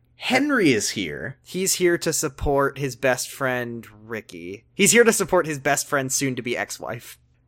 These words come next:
Speaker 1: Okay, but you know who else is here?
Speaker 2: Who else
Speaker 1: The
Speaker 2: is here?
Speaker 1: weirdest one?
Speaker 2: Yeah.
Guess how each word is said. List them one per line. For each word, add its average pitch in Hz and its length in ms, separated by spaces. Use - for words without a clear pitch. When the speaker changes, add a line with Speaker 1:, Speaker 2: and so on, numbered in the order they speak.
Speaker 1:
Okay, 143 340
but 165 280
you 170 140
know 247 200
who 247 140
else 185 260
is 220 180
here? 254 320
Speaker 2:
Who 196 140
else 180 180
Speaker 1:
The 180 40
Speaker 2:
is 160 100
here? 139 100
Speaker 1:
weirdest 185 420
one? 233 400
Speaker 2:
Yeah. 131 240